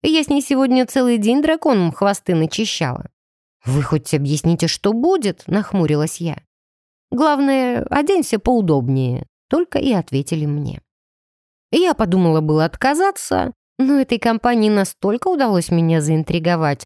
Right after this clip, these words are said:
что бороться с этим не было никаких сил. Взгляну одним глазком. Не понравится, просто уйду. К тому же,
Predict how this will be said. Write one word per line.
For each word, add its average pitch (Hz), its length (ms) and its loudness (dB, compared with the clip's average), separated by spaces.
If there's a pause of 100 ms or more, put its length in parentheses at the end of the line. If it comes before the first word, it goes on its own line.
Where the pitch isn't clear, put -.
что - 320 -6
бороться 269 500 0
с - 100 -6
этим 170 340 0
не 220 120 0
было 165 220 0
никаких 143 540 -2
сил. - 380 -10 (1000)
Взгляну 349 540 2
одним 180 320 2
глазком. 156 680 -2 (140)
Не 175 180 2
понравится, 349 540 -2
просто 349 420 -4
уйду. 214 540 0 (480)
К - 80 -18
тому 160 380 0
же, 185 260 -4